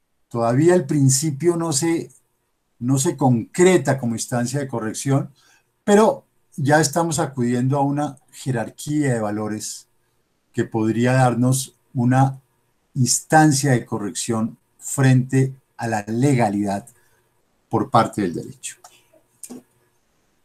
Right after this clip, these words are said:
Entonces recordemos cómo Radbruch, porque esto también va a impactar a Kelsen,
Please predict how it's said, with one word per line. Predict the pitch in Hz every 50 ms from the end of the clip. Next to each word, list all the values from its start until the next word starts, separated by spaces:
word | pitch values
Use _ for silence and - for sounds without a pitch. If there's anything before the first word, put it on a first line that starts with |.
| _ _ _ _ _ _ _ _ _
Entonces | - - - 123 131 156 160
recordemos | 165 151 131 131 123 - - 135 139 135 160 175 180 - -
cómo | - 165 160 156 165 170 180 - - - -
Radbruch, | 135 117 120 143 156 151 139 165 175 185 139 127 - - - - _ _ _ _ _ _ _ _ _ _ _ _ _ _ _
porque | - 120 101 - - 120 120
esto | 127 131 131 156 151
también | 139 135 120 120 110 120 123 131 135 131
va | 147 151
a |
impactar | 156 151 131 135 160 147 131 135 - - 165 160 160
a | - 135 135
Kelsen, | 139 135 127 127 - - 143 139 135 135